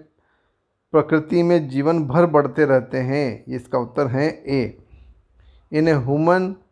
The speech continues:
the appendix is blind sac at the junction of ileum और cecum। यहाँ इसके जंक्शन पे अपना अपेंडिक्स पाया जाता है।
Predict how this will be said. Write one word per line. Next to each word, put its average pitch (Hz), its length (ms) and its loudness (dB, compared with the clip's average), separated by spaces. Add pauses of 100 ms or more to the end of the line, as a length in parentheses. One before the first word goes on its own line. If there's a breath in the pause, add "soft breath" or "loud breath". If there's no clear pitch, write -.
(260)
the 135 120 2
appendix 156 380 0
is 156 500 -6
blind 151 360 0
sac 160 380 0 (1040)
at 165 280 4
the 170 100 0 (260)
junction 143 360 -2
of 127 220 2 (600)
ileum 165 380 0
और 175 220 2
cecum। 151 560 -2 (120)
यहाँ 131 320 -2
इसके 143 280 -6
जंक्शन 143 420 -4
पे 165 360 -4 (680 soft breath)
अपना 147 340 0 (280)
अपेंडिक्स 147 460 -4
पाया 147 260 0
जाता 143 280 -4
है। 175 300 -8